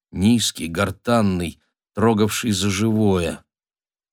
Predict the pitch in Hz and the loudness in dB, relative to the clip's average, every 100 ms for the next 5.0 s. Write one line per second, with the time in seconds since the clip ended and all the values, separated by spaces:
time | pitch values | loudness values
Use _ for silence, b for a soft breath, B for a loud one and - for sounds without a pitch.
0 | _ _ _ _ _ _ - 87 90 90 | _ _ _ _ _ _ -6 -2 0 0
1 | 82 82 80 90 98 90 92 - 95 101 | -2 -4 -4 -2 -2 -2 -6 -4 -6 -6
2 | 85 - 87 98 - 85 87 95 104 98 | -10 -8 -6 -6 -6 -6 -4 0 0 -2
3 | 95 87 101 b _ _ _ _ 76 92 | -4 -4 -4 b _ _ _ _ -8 -6
4 | 107 110 104 95 90 87 90 98 95 | -4 -2 -2 0 -2 -2 -2 -2 -2